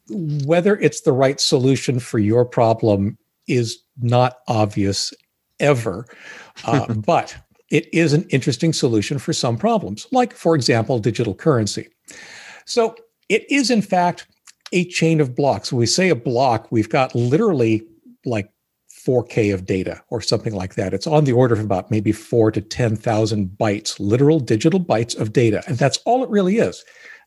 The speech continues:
Speaker 1: Data, ones and zeros. They are, uh, linked into a chain,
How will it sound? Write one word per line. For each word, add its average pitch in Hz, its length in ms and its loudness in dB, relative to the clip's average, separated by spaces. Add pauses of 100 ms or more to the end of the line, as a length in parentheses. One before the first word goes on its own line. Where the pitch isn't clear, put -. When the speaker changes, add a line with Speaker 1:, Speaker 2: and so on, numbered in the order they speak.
Speaker 1:
Data, 170 360 0 (240)
ones 156 400 2
and 160 120 2
zeros. 131 520 0 (600)
They 139 360 0
are, 156 500 2 (500)
uh, 104 200 -6 (100)
linked 226 460 -2 (240)
into 135 300 0
a 147 60 4
chain, 113 440 0